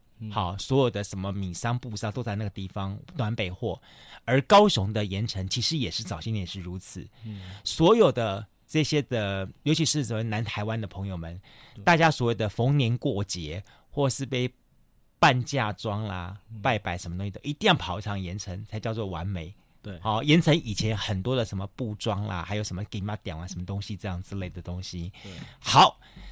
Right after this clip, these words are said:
Speaker 2: 那今天呢，我们就邀请到了咱的所长哈，咱的黑洞老师，
Speaker 1: 嗯。
Speaker 2: <laughs> 跟大家来聊聊，聊聊我们的老盐埕。盐埕人潮东西蛮，蛮多的嘞。
Speaker 1: 很多，很多。
Speaker 2: 很多哈。
Speaker 1: 嗯。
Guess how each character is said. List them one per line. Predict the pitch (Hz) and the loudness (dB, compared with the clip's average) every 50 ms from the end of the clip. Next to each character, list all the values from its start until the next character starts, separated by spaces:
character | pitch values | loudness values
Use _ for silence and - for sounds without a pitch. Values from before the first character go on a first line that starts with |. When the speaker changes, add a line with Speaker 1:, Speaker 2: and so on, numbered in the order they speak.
| - - | -4 2
Speaker 2:
那 | 185 202 | 4 4
今 | - - 220 214 | 4 6 6 6
天 | 214 220 214 | 6 8 8
呢， | 208 190 165 143 - | 8 8 6 4 0
我 | 104 | -2
们 | 104 101 | -2 0
就 | 131 123 | 2 4
邀 | 123 127 131 | 4 4 4
请 | - 98 95 | 4 2 2
到 | 95 120 110 | 2 2 4
了 | 101 95 104 | 4 2 2
咱 | 117 123 | 2 2
的 | 110 | 0
所 | - - 110 104 | 0 0 -2 -2
长 | 101 - 107 95 95 | 0 0 -2 -2 -2
哈， | 87 92 82 87 | -2 -4 -4 -2
咱 | 92 110 113 | -2 -2 -2
的 | - | 0
黑 | - - 165 | 2 4 4
洞 | 175 - 180 143 110 | 6 6 6 4 4
老 | 90 71 - | 2 -2 0
师， | - - - 101 98 90 98 - - - 131 - - | 0 0 0 0 0 -2 -2 4 6 6 6 8 8
Speaker 1:
嗯。 | 240 151 113 98 98 98 | 6 6 6 2 -8 -8
Speaker 2:
<laughs> | - | -2
跟 | - 175 185 | 0 0 4
大 | - 214 170 151 | 6 8 8 8
家 | - 156 143 | 8 6 6
来 | 127 117 | 6 4
聊 | 113 113 113 113 | 4 4 4 4
聊， | 110 110 107 - - - - - - - | 4 2 2 0 -2 -6 -8 -8 0 2
聊 | 139 139 | 6 8
聊 | 147 156 151 | 10 10 8
我 | 131 | 8
们 | 104 101 | 6 4
的 | 107 | 0
老 | 110 92 80 87 | 0 0 0 0
盐 | 87 92 107 | -2 -2 -2
埕。 | - 101 92 92 - - - - - - | -2 -2 -4 -4 -6 -10 -18 -6 2 4
盐 | 165 196 | 6 8
埕 | 190 226 | 8 8
人 | 208 180 143 135 | 8 8 8 8
潮 | 139 120 117 | 6 6 6
东 | - 120 | 4 2
西 | 117 127 104 | 0 0 0
蛮， | 101 95 101 | -2 -2 -2
蛮 | 101 98 92 87 90 | -2 -4 -4 -4 -4
多 | - 92 92 | -4 -6 -6
的 | 87 78 | -6 -8
嘞。 | 76 76 92 _ _ _ _ | -10 -12 -16 _ _ _ _
Speaker 1:
很 | - 113 98 | -12 -10 -10
多， | 87 101 101 | -8 -8 -8
很 | 101 87 | -8 -8
多。 | 85 87 | -6 -4
Speaker 2:
很 | - 113 | -2 -2
多 | 98 131 127 117 101 | 0 2 2 2 2
哈。 | 107 110 87 90 104 | 0 0 -2 -2 -4
Speaker 1:
嗯。 | 95 87 87 80 73 | -4 -6 -8 -10 -12